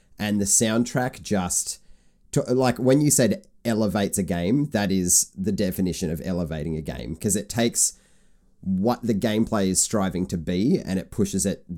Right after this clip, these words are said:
just that little bit further, because it just, it, it sets the pace and then it keeps it there, track after track after track. It is absolutely banging, and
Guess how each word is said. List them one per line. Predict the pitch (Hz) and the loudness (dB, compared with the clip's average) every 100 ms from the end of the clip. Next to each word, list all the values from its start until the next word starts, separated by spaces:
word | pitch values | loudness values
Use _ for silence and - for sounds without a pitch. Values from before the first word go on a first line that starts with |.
| - | -4
just | 107 - | -2 0
that | 101 90 | -2 -2
little | 104 104 101 95 | 0 2 2 2
bit | 87 - | 0 -4
further, | - 82 78 58 85 - | -6 -4 -4 -6 -10 -4
because | 95 101 95 - | -2 2 0 0
it | 98 - | -6 -4
just, | 101 92 - | -2 -2 -4
it, | 101 - _ - - - _ - | -10 -10 _ -20 -20 -20 _ -8
it | 104 | 2
sets | - - 139 - | 6 6 6 2
the | 110 | 0
pace | - 110 180 - - - | 0 2 4 4 2 0
and | 98 101 | -2 0
then | 98 | 0
it | 98 - | -2 -2
keeps | - 98 - | -2 0 0
it | - - | -2 -4
there, | 82 82 135 143 | -4 -2 -4 -6
track | - - 104 95 - - | -12 -4 -2 -2 -6 -4
after | 90 - | -4 -4
track | 82 95 80 - | -6 -4 -6 -8
after | 80 78 87 | -10 -6 -6
track. | - 76 - - | -6 -8 -10 -4
It | 98 | -2
is | 92 85 82 - - _ _ _ _ _ - | 0 0 0 -2 -10 _ _ _ _ _ -2
absolutely | 110 110 - 120 107 98 | 2 6 6 6 2 0
banging, | 95 90 90 90 151 - - - _ - | 0 0 0 0 0 -2 -12 -20 _ -6
and | 92 92 90 87 90 - | -4 -2 -2 -2 -4 -6